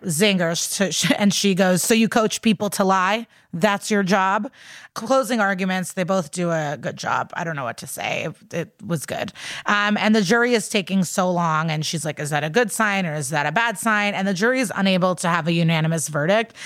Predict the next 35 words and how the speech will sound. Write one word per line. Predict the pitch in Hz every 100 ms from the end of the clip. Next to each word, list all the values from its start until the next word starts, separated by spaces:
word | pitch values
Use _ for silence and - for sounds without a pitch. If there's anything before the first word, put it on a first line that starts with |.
| - - -
And | 180
I | 190
was, | 175
like, | 190
so | - 202 190
scared | - 185 180
it | 180
was | 160
gonna | 180 165
be | 165
a |
mistrial, | 160 156 - 208 190 190 190
but | 165 180
the |
judge | 156 175 160
is | 165
allowing | 165 151 139 151 175
it. | 214 240 -
Something | 185 170 160
new | 160 160
I | 165 156
learn | 156 160 151
in | 156
S | 151 -
V | 147
U | 156 147
all |
the | 147
time. | 143 233 262
I |
didn't | 165 156
know | 156
that | 151
was | 156
possible. | 208 226 254 320